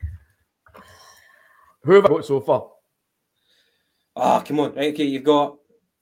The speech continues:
Speaker 2: I don't know, you've got, you've got about fifteen of them, man, it looks like. You've got McGrory, Lennox, Larson, Chalmers, Quinn, Gallagher, McMahon,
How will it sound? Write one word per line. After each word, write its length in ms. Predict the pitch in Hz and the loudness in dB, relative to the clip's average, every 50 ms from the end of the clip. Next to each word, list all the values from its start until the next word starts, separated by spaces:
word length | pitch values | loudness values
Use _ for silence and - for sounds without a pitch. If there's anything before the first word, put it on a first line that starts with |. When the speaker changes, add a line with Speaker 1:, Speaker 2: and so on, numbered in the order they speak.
| _ _ _ - | _ _ _ -20
Speaker 2:
I 960 | - _ _ _ _ _ _ _ _ _ _ _ _ _ _ _ _ - - | -20 _ _ _ _ _ _ _ _ _ _ _ _ _ _ _ _ -20 -20
don't 80 | - - | -18 -14
know, 80 | 123 135 | -10 -8
you've 160 | 139 151 151 | -8 -8 -6
got, 340 | 170 165 - - - - - | -8 -10 -10 -10 -18 -20 -20
you've 200 | - - 151 160 | -20 -12 -6 -6
got 180 | 170 165 160 | -6 -4 -4
about 100 | 170 160 156 | -8 -8 -8
fifteen 420 | - - - 269 269 - 160 180 | -8 -8 -8 -8 -6 -6 -4 -2
of 80 | 208 220 | 0 -2
them, 120 | 226 226 | -2 -2
man, 200 | 220 226 214 208 | -2 -4 -2 -2
it 60 | 208 | -4
looks 240 | 196 202 202 185 - | -4 -6 -8 -8 -8
like. 280 | 208 156 - - _ _ _ _ _ _ _ _ _ _ _ _ _ _ _ _ _ _ _ _ _ _ _ _ _ _ _ _ _ _ _ _ _ _ _ _ _ _ _ - | -8 -8 -8 -12 _ _ _ _ _ _ _ _ _ _ _ _ _ _ _ _ _ _ _ _ _ _ _ _ _ _ _ _ _ _ _ _ _ _ _ _ _ _ _ -10
You've 100 | 151 151 | -6 -4
got 120 | 190 185 | -4 -2
McGrory, 580 | 185 175 160 185 214 254 - 208 165 117 107 - _ _ _ _ | -2 -2 4 4 6 8 6 6 4 -2 -6 -14 _ _ _ _
Lennox, 540 | 127 127 160 190 190 180 - - - - - _ _ | -6 -4 -4 -2 -2 -4 -6 -8 -10 -14 -14 _ _
Larson, 640 | - 123 131 143 156 165 160 160 - 135 110 107 _ _ _ _ _ _ _ _ _ | -14 -4 -2 0 0 0 -2 -4 -10 -10 -12 -12 _ _ _ _ _ _ _ _ _
Chalmers, 640 | _ - 180 175 180 180 180 151 117 - - - _ _ _ | _ -2 0 2 2 2 0 -2 -4 -6 -14 -20 _ _ _
Quinn, 400 | _ - - 160 160 143 113 104 _ _ _ _ _ _ | _ -4 -2 -2 -2 -2 -4 -14 _ _ _ _ _ _
Gallagher, 480 | - 147 139 156 160 165 160 151 120 110 - | -6 -2 -2 0 -2 -2 -4 -6 -8 -8 -12
McMahon, 560 | 123 127 113 135 135 143 151 151 143 120 107 | -16 -14 -12 -8 -6 -4 -4 -4 -6 -8 -10